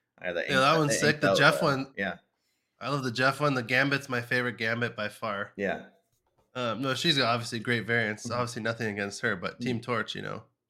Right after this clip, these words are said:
Speaker 2: for real.
Speaker 1: Yeah, no, this
Speaker 2: But
Speaker 1: is
Speaker 2: yeah,
Speaker 1: good.
Speaker 2: so anyways, I had to say that, and I gotta play it and get it upgraded.
Speaker 1: Mm-hmm.
Speaker 2: People are gonna be like, "You campaign so hard, you don't even play this card."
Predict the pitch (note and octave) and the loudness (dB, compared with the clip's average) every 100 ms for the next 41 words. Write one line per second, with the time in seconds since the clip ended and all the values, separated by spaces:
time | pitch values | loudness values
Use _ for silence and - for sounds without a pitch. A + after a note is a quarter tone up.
0 | - G#2+ G#2 B2+ G2 - _ _ _ _ | -12 -6 0 0 0 -6 _ _ _ _
1 | _ _ F#2 D#2+ - - D#2+ F#2 A2 C3+ | _ _ -6 -6 -6 -8 -4 -2 4 6
2 | A#2 - D3 D3 C3 A#2 A#2 - _ _ | 6 6 8 10 8 4 -2 -8 _ _
3 | _ _ _ _ _ - _ _ _ - | _ _ _ _ _ -20 _ _ _ 2
4 | C3 - - A2 G#2 G2 A#2+ B2 B2 A#2 | 2 4 0 2 0 0 0 2 2 0
5 | A#2+ A2+ G#2+ G#2+ G2+ G2+ - F#2+ F#2+ G2 | 0 0 0 -2 0 -2 -2 -4 -4 -6
6 | - _ - A2 C3+ C3 A#2+ A2+ A2+ A2+ | -12 _ -14 -8 -2 0 2 2 0 -2
7 | G#2 - A2+ A2 A2 G#2+ G#2 G#2 G2+ G2 | -6 -2 -2 -2 -4 -4 -2 0 0 -2
8 | G2+ G2 G#2 G2 G2 - F2+ G2 | -6 -6 -4 -4 -4 -8 -8 -8